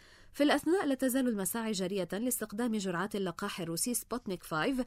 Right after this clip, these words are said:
وفق مصادر وزارة الصحة، وسط أجواء تفيد بتأخير قد يمتد إلى نهاية نيسان بسبب الطلب المتزايد حاليًا على اللقاح.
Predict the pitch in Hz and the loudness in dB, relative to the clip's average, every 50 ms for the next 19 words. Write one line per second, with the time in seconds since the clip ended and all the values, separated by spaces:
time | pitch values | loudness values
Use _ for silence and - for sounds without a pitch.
0 | - - - - - - - 226 269 277 - - - 262 254 233 240 254 - 370 | -6 -12 -20 -20 -14 -4 2 2 2 2 0 -2 0 2 2 2 2 0 0 -2
1 | 381 285 262 240 208 180 165 165 196 214 214 202 - 196 - - 165 - - - | 0 0 0 0 2 0 0 0 0 -2 -2 -4 -2 0 0 0 0 -2 -4 0
2 | 151 139 - - - - - - 113 165 202 - - - 151 123 147 - 185 202 | 0 0 0 0 -12 -20 -16 -4 0 2 2 2 2 0 -2 -2 -2 -2 -2 -2
3 | 110 165 160 - 160 - - - 233 269 294 247 233 170 165 156 147 - 160 - | -2 -2 -4 -6 -8 -10 -6 -2 0 0 2 2 0 0 0 0 0 -2 -4 -8
4 | - - - 381 381 294 202 165 151 160 - - 180 165 165 160 165 165 - 277 | -6 -2 0 2 2 2 2 0 -2 -2 -4 -4 -4 -2 -2 -2 -4 -2 -2 -2
5 | 269 180 - 160 175 160 156 165 180 214 214 180 160 156 151 135 107 147 - - | -2 0 0 -2 0 0 0 0 -2 -2 -2 -2 -2 -2 -4 -4 -2 -2 -2 0
6 | 226 262 277 269 262 - - - - - - - 180 214 226 - - 370 349 302 | 2 4 4 4 4 2 -2 -18 -20 -20 -10 0 2 4 4 4 2 2 0 0
7 | 220 180 151 - - 208 226 196 180 160 156 156 151 - 156 170 185 214 226 208 | 0 0 -2 -2 -2 -2 -2 0 0 0 -2 -2 -4 -2 -2 -2 0 0 0 0
8 | 165 - - - 175 196 226 226 214 202 196 180 170 220 277 294 277 269 254 233 | -2 -4 -4 -4 -4 -2 0 0 0 0 -2 -2 0 0 2 2 2 2 2 0
9 | 214 - - 123 - - - - - | -2 -2 -4 -6 -6 -6 -8 -12 -12